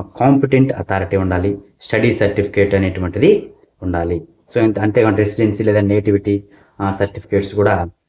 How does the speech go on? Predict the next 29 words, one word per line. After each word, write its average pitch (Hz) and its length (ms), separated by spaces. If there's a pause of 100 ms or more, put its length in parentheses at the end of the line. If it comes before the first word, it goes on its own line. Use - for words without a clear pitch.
ఉన్నా 98 240
కూడా 135 360 (300)
చేయొచ్చు. 98 280
ఇంకా 95 200
ఈడబ్ల్యూఎస్, 101 760
ఈడబ్ల్యూ 101 240
సర్టిఫికేట్ 92 360
ఉండాలి. 92 340 (440)
అంతేకాకుండా 104 520
బెంచ్ 101 360
మార్క్ 107 460
అంటే 98 160
పీడబ్ల్యూ, 98 640 (400)
పీడబ్ల్యూడీ 110 600
పర్సన్స్ 98 460
ఉంటే 98 260 (240)
ఆ 95 60
సర్టిఫికేట్, 92 640 (520)
ఆ 98 60
సర్టిఫికేట్ 110 520
సపోర్ట్ 104 420
రిజర్వేషన్, 101 680
so - 400 (380)
దానికి 101 240
సంబంధించి, 98 680 (1300)
ఆ, 104 80
ఇంకేమైనా 104 340
స్పోర్ట్స్ 139 460
పర్సన్స్ 107 480